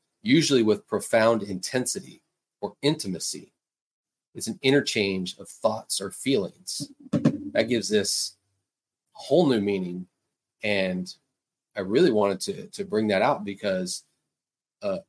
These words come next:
I, I want us to understand what it means to commune with God. And, and there is, there is an intimacy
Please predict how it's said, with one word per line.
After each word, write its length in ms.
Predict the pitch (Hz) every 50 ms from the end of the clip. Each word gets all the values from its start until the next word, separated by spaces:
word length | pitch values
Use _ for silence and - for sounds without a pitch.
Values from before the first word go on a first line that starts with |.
| _ _ _ _ -
I, 100 | 107 104 -
I 60 | 104
want 280 | 98 98 101 127 165 156
us 140 | 120 - -
to 140 | - 104 98
understand 600 | 107 107 101 90 - - - 117 117 110 107 95
what 140 | 104 101
it 120 | 98 87 92
means 340 | 95 101 107 104 101 - -
to 500 | - - 107 101 95 95 92 92 92 - _ _ _ _ -
commune 340 | - 113 101 98 117 160 160
with 200 | 107 - - -
God. 220 | - 71 64 - - _ _ _ _ _ _ _ _ _ _ _ _ _ _ _ _ _ _ _ _ _
And, 480 | - 104 98 95 92 92 92 90 - - - _ _ _ _ _ _ _ _ _ _ _ _ _ -
and 160 | 107 98 95
there 220 | 101 107 117 123
is, 540 | 120 113 107 104 104 104 101 98 - - - -
there 160 | 104 98 101
is 140 | 101 95 104
an 140 | 104 95 -
intimacy 800 | - 98 123 120 - 123 101 92 - - - 95 92 90 90 -